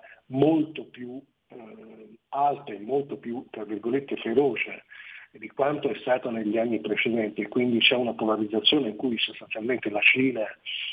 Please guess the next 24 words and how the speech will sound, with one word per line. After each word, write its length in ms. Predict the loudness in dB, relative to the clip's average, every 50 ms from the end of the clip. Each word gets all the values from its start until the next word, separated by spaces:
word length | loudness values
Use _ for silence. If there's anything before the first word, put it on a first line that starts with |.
| -10 -12 -14 _
ha, 500 | 0 2 2 4 4 2 2 0 0 0
ha 160 | 0 0 0 0
dichiarato 480 | -2 0 0 4 4 4 4 4 2
di 80 | 0 2
voler 300 | 2 2 2 2 0 0
diventare 440 | 0 0 2 2 2 2 2 4 4
leader 280 | 2 4 2 2 2
mondiale 420 | 2 2 2 4 4 4 4 4 0
su 120 | -2 -4
una 140 | -6 -8 -10
tecnologia 720 | -10 -12 -10 -10 -8 -8 -8 -8 -6 -4 -4 -4 -4 -4
e 120 | -6 -8 -8
gli 100 | -8 -8
Stati 260 | -6 -6 -4 -2 0
Uniti 260 | 2 2 2 2 2
iniziano 420 | 2 2 2 0 -2 -4 -2 -2
a 80 | 0 0
investire 520 | 0 0 -2 -2 0 2 2 2 2 2
cifre 460 | 2 2 2 0 -2 -2 -2 -2 -2 -4 -6 -8 -6 -6 -4 -6 -6 -8 -2
che 120 | 0 2 4
noi 240 | 6 6 6 6 4
neanche 400 | 4 4 4 2 2 0 0 -2
ci 120 | 0 0
sognavamo, 880 | 0 0 2 4 4 6 6 6 4 4 2 -2 -4 -4 -6 -6 -10